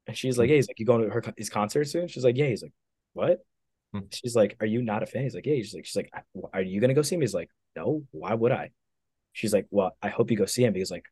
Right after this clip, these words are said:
Speaker 1: "That's just messed up." <laughs> Like,
Speaker 2: No, I didn't hear that one.
Speaker 1: that was the funniest one. Um, but yeah, I think the, the story will, will, uh, definitely come out
Speaker 2: She
Speaker 1: or
Speaker 2: might be
Speaker 1: whatever.
Speaker 2: done soon, honestly.
Speaker 1: Yeah, I,
Speaker 2: Her
Speaker 1: I think, I think she's done. I think your, your time's up, sis. Um,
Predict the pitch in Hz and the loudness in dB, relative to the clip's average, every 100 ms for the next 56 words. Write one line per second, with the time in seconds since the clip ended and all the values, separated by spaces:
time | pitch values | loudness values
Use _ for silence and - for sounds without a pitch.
0 | _ _ _ _ - 123 - - - 98 | _ _ _ _ -8 -6 -8 -8 -6 -2
1 | 107 - _ 139 135 - 107 98 98 110 | -2 -4 _ 0 0 -2 0 2 2 4
2 | 107 104 104 92 101 104 - - - 165 | 4 6 6 6 4 4 -2 -14 8 12
3 | 180 165 147 131 139 120 110 120 107 92 | 12 12 6 6 8 8 6 4 4 0
4 | - _ _ _ - 107 104 98 104 151 | -10 _ _ _ 2 4 4 6 10 12
5 | 143 156 170 151 131 131 - 143 139 135 | 12 8 8 8 8 0 4 6 8 6
6 | 123 117 113 _ _ _ _ _ _ _ | 6 4 0 _ _ _ _ _ _ _
7 | 110 117 110 104 95 107 - 107 107 104 | 0 2 2 0 0 -4 -2 -4 -2 0
8 | 95 98 92 190 202 139 95 - 85 92 | 2 2 4 6 6 6 4 4 4 2
9 | - 95 92 95 - - 95 117 110 104 | 0 0 0 -2 -4 0 2 6 6 6
10 | 107 104 - 135 147 143 127 127 104 98 | 4 0 2 4 4 6 6 4 0 -6
11 | 82 80 76 90 - 87 76 _ _ - | -8 -10 -10 -10 -10 -10 -12 _ _ -8
12 | 92 90 - 98 - 85 80 78 - 78 | -6 -4 -2 -2 -2 -6 -6 -8 -8 -8
13 | 78 - - _ _ _ _ _ _ _ | -6 -8 -10 _ _ _ _ _ _ _
14 | 127 - 120 | -16 -16 -16